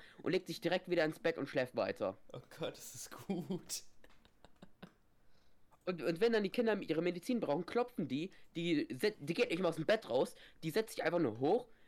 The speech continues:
Speaker 1: nimmt diese Medi-, Me-, Medibox und gibt die denen.
Speaker 2: Ja, sehr gut.
Speaker 1: Ehrlich, Alter. <laughs> Ich, ich hab ehrlich nichts gegen die Betreuer dort, die versuchen ihr,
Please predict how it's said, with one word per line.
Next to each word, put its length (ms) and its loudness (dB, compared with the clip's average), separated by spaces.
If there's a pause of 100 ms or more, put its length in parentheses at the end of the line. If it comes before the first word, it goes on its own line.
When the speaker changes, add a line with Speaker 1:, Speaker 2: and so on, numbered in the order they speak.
Speaker 1:
nimmt 300 0
diese 180 0
Medi-, 460 0
Me-, 240 -2
Medibox 640 0
und 300 -2
gibt 220 -2
die 80 -4
denen. 420 2 (1400)
Speaker 2:
Ja, 320 0 (480)
sehr 160 -2
gut. 220 -8 (3000)
Speaker 1:
Ehrlich, 540 -2 (840)
Alter. 440 0 (100)
<laughs> 140 0 (2500)
Ich, 180 -10
ich 140 -6
hab 180 -4
ehrlich 240 2
nichts 180 -2
gegen 120 -2
die 60 0
Betreuer 360 2
dort, 240 0
die 80 -4
versuchen 420 -4
ihr, 140 0